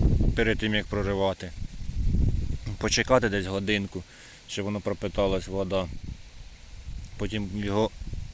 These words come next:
обережно діставати і можна навіть десь його підсадити або розсадити більше. Ну,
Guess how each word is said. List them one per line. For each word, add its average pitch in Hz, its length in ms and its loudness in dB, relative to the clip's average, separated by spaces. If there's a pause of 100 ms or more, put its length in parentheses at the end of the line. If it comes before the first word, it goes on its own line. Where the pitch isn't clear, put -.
(640)
обережно 107 600 6
діставати 139 560 0
і 104 40 0
можна 117 240 0
навіть 113 260 2
десь 107 200 0
його 107 220 0 (500)
підсадити 104 720 2
або 98 300 -2
розсадити 101 600 0
більше. 90 360 -2
Ну, 92 260 -4